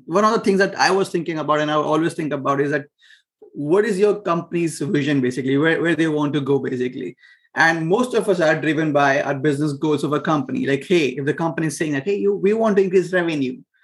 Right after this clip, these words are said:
Yes, we want to increase revenue. Then we start thinking about the different methods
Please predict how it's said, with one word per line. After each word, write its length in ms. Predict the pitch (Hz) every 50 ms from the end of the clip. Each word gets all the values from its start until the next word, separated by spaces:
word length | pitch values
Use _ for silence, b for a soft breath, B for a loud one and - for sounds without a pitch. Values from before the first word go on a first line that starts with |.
| _ _ _ _ _ _ 175 170
Yes, 340 | - 165 170 - - - -
we 80 | 156 147
want 160 | 151 156 147
to 40 | 156
increase 200 | 156 156 170 170
revenue. 320 | 180 202 185 170 151 139 135
Then 140 | 147 156
we 80 | 175 165
start 280 | 170 - - 180 175 -
thinking 300 | 190 180 175 185 185 180
about 320 | 160 139 143 151 151 147
the 60 | 156
different 360 | 151 156 147 - 165 156 151
methods 600 | 147 147 165 165 - 175 165 156 143 - - -